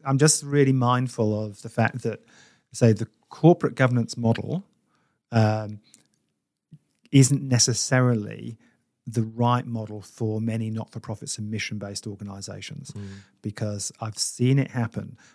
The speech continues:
Speaker 1: where that board is following all of its, you know, fiduciary responsibilities,
Speaker 2: Mm.
Speaker 1: et cetera, but by default, they actually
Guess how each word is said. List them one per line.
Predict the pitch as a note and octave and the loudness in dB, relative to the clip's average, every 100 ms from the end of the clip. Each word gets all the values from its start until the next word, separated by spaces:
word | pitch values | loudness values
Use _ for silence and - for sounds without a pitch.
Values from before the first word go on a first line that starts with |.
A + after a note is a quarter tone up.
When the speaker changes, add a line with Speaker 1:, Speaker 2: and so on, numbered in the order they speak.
| - | -12
Speaker 1:
where | A2 G#2+ G#2+ | -8 -8 -8
that | G2+ G#2+ - - | -10 -12 -10 0
board | D#3 A2+ A2 A#2+ - _ _ - | 2 2 -2 -12 -14 _ _ -8
is | A2+ - | -6 -2
following | A#2 A2 G#2+ A2 B2 | 2 2 2 -2 4
all | C#3 C#3 | 4 4
of | B2 | 0
its, | A2+ - - - | -4 -4 -6 -4
you | B2 | -8
know, | A2 | -8
fiduciary | - A2 A#2 - B2+ A#2 | -6 -4 -2 -2 -2 -2
responsibilities, | A2+ - A#2 A#2 A#2 A#2 A#2 A2+ G#2+ G#2+ A2 | -2 -4 -6 -6 -4 0 2 2 0 -6 -8
Speaker 2:
Mm. | |
Speaker 1:
et | G#2+ | -8
cetera, | G#2 A#2 - C#3 F3 - - - - _ _ _ _ _ - | -8 -10 -8 -6 -6 -8 -20 -20 -20 _ _ _ _ _ -12
but | D3 | 2
by | A#2 | 4
default, | A2+ - G3 B2+ B2+ C#3+ _ _ _ _ - | 4 2 2 2 2 -4 _ _ _ _ 0
they | B2+ | 2
actually | B2+ - B2+ A#2+ A#2 A2+ | 2 -2 -8 -6 -6 -8